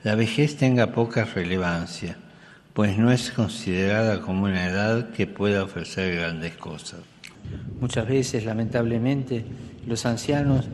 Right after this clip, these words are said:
son objeto de burlas, incomprensiones, desprecio. Incluso llegan a ser víctimas de la violencia o se los considera material de descarte. Por eso es importante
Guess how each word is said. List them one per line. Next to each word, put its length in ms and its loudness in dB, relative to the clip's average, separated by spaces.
son 340 4
objeto 680 4
de 140 2
burlas, 760 2
incomprensiones, 1200 2
desprecio. 880 -2
Incluso 520 0
llegan 300 4
a 80 4
ser 220 2
víctimas 500 2
de 100 2
la 100 4
violencia 840 2
o 100 0
se 160 2
los 120 2
considera 760 0
material 600 0
de 160 -2
descarte. 760 -6
Por 140 0
eso 200 0
es 140 -2
importante 840 0